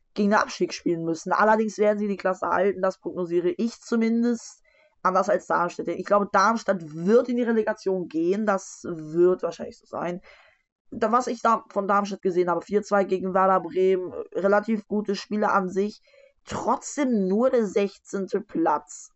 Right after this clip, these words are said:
Hat das eventuell was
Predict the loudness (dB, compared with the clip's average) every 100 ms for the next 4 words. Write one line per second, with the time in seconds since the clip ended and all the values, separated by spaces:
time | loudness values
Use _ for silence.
0 | -14 -4 -4 -4 0 2 2 0 -10 -20
1 | -4 0 0 2 0 0 -4 -2 0 2
2 | 2 2 2 4 2 -2 -20 -20